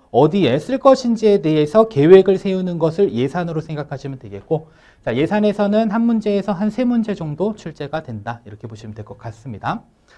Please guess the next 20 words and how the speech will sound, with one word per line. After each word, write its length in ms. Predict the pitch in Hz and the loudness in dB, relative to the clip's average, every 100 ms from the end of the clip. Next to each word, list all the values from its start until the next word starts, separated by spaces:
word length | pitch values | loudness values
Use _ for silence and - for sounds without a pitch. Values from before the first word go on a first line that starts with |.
| _ _ - - | _ _ -14 -2
자, 140 | 156 | 4
그리고 240 | 214 247 | 6 6
제 120 | 247 240 | 8 8
오 220 | 156 196 | 8 8
장 300 | 196 139 196 | 8 6 4
소비자 500 | 277 262 269 254 254 | 2 2 4 6 4
신용과 560 | 254 240 233 233 240 | 2 0 0 4 4
소비자 480 | 240 254 233 233 233 | 4 -2 -2 2 2
금융 340 | 220 180 214 220 | 2 0 2 2
관련된 520 | 156 170 185 180 175 | 0 0 0 -2 0
것은 320 | 160 190 226 | 0 2 0
그냥 180 | 151 151 | 0 -4
쉽게 300 | 262 233 269 | -6 -2 0
생각하면 500 | 240 233 226 214 214 | 2 0 0 -2 -2
타인 360 | - 277 285 262 | -2 -2 -2 0
자본 320 | 220 202 202 | 0 0 -2
생각하시면 520 | 190 180 175 156 156 | -4 -4 -4 -6 -6
될 120 | 113 | -8
것 160 | 113 110 | -10 -10
같아요. 300 | 101 _ | -12 _